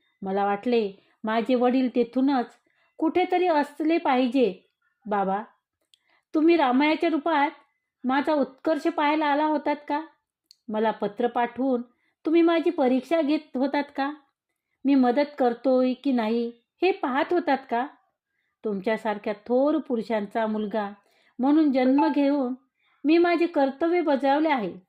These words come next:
तुम्हाला आनंद झालाय ना बाबा?" आनंदाश्रूने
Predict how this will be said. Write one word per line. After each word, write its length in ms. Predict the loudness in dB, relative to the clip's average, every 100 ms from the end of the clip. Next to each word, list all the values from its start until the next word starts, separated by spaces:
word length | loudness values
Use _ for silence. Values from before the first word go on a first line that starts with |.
| _ _ _ _ _
तुम्हाला 300 | -4 -2 0
आनंद 380 | -2 -2 -2 -2 -2
झालाय 320 | -2 0 0
ना 140 | 0
बाबा?" 360 | 0 -2 -4 -6 -10 _ _ _ _ _ _ _ _ _ _ _
आनंदाश्रूने 1080 | -6 -4 -2 -4 -6 -4 -4 -2 -2 -6